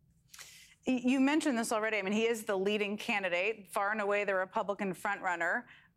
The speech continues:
What do you think that says about the party right now? That this is a guy who's making threats, he's attacking the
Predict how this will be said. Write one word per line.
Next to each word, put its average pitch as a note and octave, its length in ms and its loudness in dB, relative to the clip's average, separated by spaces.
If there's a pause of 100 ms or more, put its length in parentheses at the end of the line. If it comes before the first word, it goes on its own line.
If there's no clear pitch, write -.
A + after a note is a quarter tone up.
What B3 360 -2
do C5 60 0
you G#4 140 2
think D#4+ 360 0
that C#4+ 180 -2
says C4+ 260 0
about A#3+ 300 -2
the F#3 60 -4
party C4+ 460 -2
right A#2 260 -2
now? A#2+ 380 -2
That F#3+ 320 -4
this C4 200 0
is C#4 120 2
a A#3+ 60 2
guy A#3+ 360 0
who's B3 140 2
making A3+ 320 0
threats, - 640 -4
he's G3+ 180 0
attacking A#3 560 -2
the F#3+ 160 0